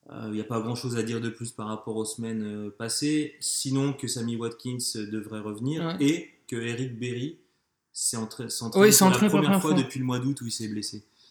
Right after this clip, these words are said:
Speaker 1: Et ça
Speaker 2: Mais il a, non, c'est au-delà de la blessure, il a carrément une maladie, euh,
Speaker 1: Ouais.
Speaker 2: du sang.
Speaker 1: Oui, mais c'est, enfin, il s'est, attends, il
Speaker 2: Oui.
Speaker 1: s'était blessé
Speaker 2: Ouais.
Speaker 1: et ensuite ils
Speaker 2: Il a eu
Speaker 1: ont,
Speaker 2: sa maladie,
Speaker 1: euh,
Speaker 2: découvert
Speaker 1: ils
Speaker 2: sa
Speaker 1: ont,
Speaker 2: maladie,
Speaker 1: euh,
Speaker 2: ouais.
Speaker 1: découvert sa maladie.
Speaker 2: Alors
Speaker 1: Et
Speaker 2: moi,
Speaker 1: donc
Speaker 2: je te retrouve dur de pas mettre les Saints en premier, parce que certes, c'est la seule équipe qui a joué,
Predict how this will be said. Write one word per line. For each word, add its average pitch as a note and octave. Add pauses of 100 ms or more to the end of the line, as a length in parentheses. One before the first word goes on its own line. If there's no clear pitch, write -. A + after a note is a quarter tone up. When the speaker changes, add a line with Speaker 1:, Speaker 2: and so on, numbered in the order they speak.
(160)
Speaker 1:
Et A2+
ça C#3
Speaker 2:
Mais E3
il D#3+
a, F#3+
non, F3
c'est E3
au-delà E3
de D3+
la D#3
blessure, F3+
il D#3+
a D3
carrément D#3+
une D#3+
maladie, D#3
euh, D#3
Speaker 1:
Ouais. B2+
Speaker 2:
du D3+
sang. F3
Speaker 1:
Oui, C#3
mais A#2
c'est, B2+
enfin, A#2+
il A#2
s'est, -
attends, B2+
il G3+
Speaker 2:
Oui. F#3+
Speaker 1:
s'était A#2+
blessé D3+
Speaker 2:
Ouais. E3+
Speaker 1:
et B2
ensuite A#2+
ils A#2+
Speaker 2:
Il -
a F#3
eu -
Speaker 1:
ont, F3
Speaker 2:
sa F3
maladie, E3+
Speaker 1:
euh, D#3+
Speaker 2:
découvert E3+
Speaker 1:
ils -
Speaker 2:
sa F3
Speaker 1:
ont, E3
Speaker 2:
maladie, D#3+
Speaker 1:
euh, D3+
Speaker 2:
ouais. D3
Speaker 1:
découvert A2
sa A2+
maladie. G#2+ (380)
Speaker 2:
Alors -
Speaker 1:
Et F3+
Speaker 2:
moi, A3
Speaker 1:
donc C#3+
Speaker 2:
je -
te G3+
retrouve F#3
dur G#3
de F#3
pas E3+
mettre E3+
les D#3+
Saints F3+
en E3
premier, E3 (300)
parce D#3+
que -
certes, G3+
c'est F3+
la E3
seule F3
équipe E3+
qui E3+
a D#3+
joué, F#3